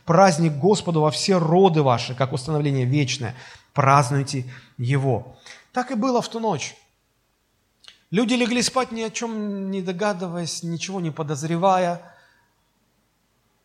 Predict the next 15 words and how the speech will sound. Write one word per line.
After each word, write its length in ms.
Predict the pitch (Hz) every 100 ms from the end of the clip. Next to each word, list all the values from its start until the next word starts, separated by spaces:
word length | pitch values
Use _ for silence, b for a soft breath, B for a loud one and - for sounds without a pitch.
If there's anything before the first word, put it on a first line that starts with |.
| _ _ _ _ _ _ _ _ _ _ _ -
Но 140 | 185
где-то 320 | 190 220 208
в 100 | 156
полночь 680 | - 233 226 208 180 - - - _ _ _ _ _ _ _ _ _ -
что-то 320 | - 202 196
стало 320 | - 180 170
происходить. 840 | 156 151 143 - 139 127 107 - - _ _ _ _ _ _ _ _ _ _ _ _ _ _ _ _
Ангел-губитель 1200 | 165 202 214 208 202 175 180 175 147 143 156 202 - _ _
стал 420 | - - - 165 160
заглядывать 1000 | 147 151 151 185 190 185 180 175 - - _ _ _
в 160 | - -
каждый 480 | - 180 185 156 175
дом. 480 | 147 143 101 - - _ _ _ _ B B B B B
И 60 |
если 560 | 165 160 247 247 240 247